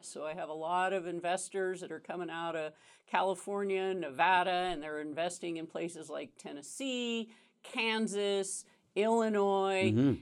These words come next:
Speaker 1: And so that's one of the cool things is that, you know, I can help and support them by creating the right entity in the right state so that they protect their, their assets.
Speaker 2: A great friend of mine just recently moved from Nevada, Sherry, to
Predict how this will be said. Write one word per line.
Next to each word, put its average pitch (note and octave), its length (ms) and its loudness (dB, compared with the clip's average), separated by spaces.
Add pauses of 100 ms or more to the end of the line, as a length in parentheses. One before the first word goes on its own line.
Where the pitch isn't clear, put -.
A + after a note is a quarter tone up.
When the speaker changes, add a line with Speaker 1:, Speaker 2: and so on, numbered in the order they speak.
Speaker 1:
And E3 260 -8
so E3+ 520 -2
that's D#3+ 340 -6
one E3+ 160 -4
of E3 80 -8
the E3 80 -6
cool C4 400 -2
things E3+ 480 -6
is D#3+ 320 -8
that, D#3+ 340 -6
you F3+ 120 -6
know, C#3+ 80 -10
I D#3 100 -10
can D#3 160 -10
help D#3+ 300 -6
and D#3+ 120 -10
support D#3 520 -10
them D#3 340 -10
by C#3 140 -6
creating D3+ 460 -10
the D3 100 -6
right F#3+ 280 4
entity G3+ 760 0
in F3 160 2
the F#3 100 4
right F3 320 4
state D#3+ 640 0 (380)
so D#3 400 -6
that D3 280 -10
they D#3 200 -4
protect - 560 -14
their, C#3 320 -6 (440)
their C#3+ 140 -10
assets. - 720 -12
Speaker 2:
A B2+ 40 0
great B2 240 8
friend C3+ 220 6
of B2 60 8
mine A2 280 6
just A2 280 -4
recently B2+ 440 4
moved G2+ 460 0
from D3 380 4
Nevada, E2+ 440 0
Sherry, F#2 380 -2
to A2+ 340 -2